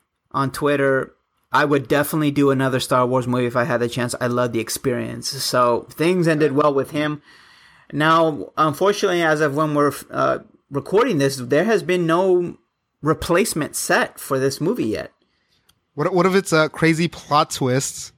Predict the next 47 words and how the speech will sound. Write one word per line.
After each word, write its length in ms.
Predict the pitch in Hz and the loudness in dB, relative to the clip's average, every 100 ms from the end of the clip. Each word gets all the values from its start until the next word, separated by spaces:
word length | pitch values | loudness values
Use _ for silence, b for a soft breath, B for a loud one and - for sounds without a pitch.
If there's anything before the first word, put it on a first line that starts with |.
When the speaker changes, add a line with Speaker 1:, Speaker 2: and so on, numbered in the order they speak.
| _ _ _ - | _ _ _ -4
Speaker 2:
and 220 | 135 131 | -2 0
George 340 | 120 143 131 120 | 2 4 2 2
Lucas 400 | 147 143 131 - | 2 2 0 0
comes 280 | - 120 110 | -2 -2 -2
back 260 | 131 143 | 0 2
Speaker 1:
You 60 | 160 | 2
know, 100 | 151 | 2
it's 140 | 151 | 0
so 120 | 170 160 | -2 0
Speaker 2:
<laughs> 0 | |
to 40 | |
Speaker 1:
funny 220 | 160 156 | 2 4
'cause 100 | 151 | 6
I 160 | 254 151 | 6 4
was 120 | 147 | 4
Speaker 2:
direct 160 | 190 - | 2 2
Speaker 1:
about 80 | 196 | 2
to 40 | |
Speaker 2:
Episode 180 | 185 202 | 2 4
Speaker 1:
tell 100 | 175 | 4
you 60 | 175 | 4
that 180 | 175 170 | 4 2
Speaker 2:
nine? 80 | 170 | -2
Speaker 1:
because 240 | 170 240 | 0 0
I 140 | 156 151 | 0 0
saw 280 | - 165 165 | 0 0 2
Jeff 260 | 143 156 | 0 0
Kanata 520 | - 156 143 143 139 143 | -2 -4 0 2 2 -2
tweet 420 | - 156 151 143 | -4 -2 -2 0
that 180 | 139 135 | 0 2
out. 160 | 131 | 2
I 40 | 131 | 0
was 120 | 135 | 0
like, 240 | 139 135 B B | -2 -4 B B
"I 160 | 160 | 2
just 180 | 170 - | 2 0
wanna 180 | 180 165 | 0 0
throw 260 | 165 156 151 | 2 2 2
his 180 | 151 | 0
name 160 | 151 143 | 0 0
into 160 | 143 139 | -2 -2
the 100 | 135 | -2
hat," 260 | 139 131 | 0 -2
because 280 | 139 143 123 | -2 -4 -2
there 80 | 147 | 0
was 120 | 151 | 0
this 160 | 151 | -2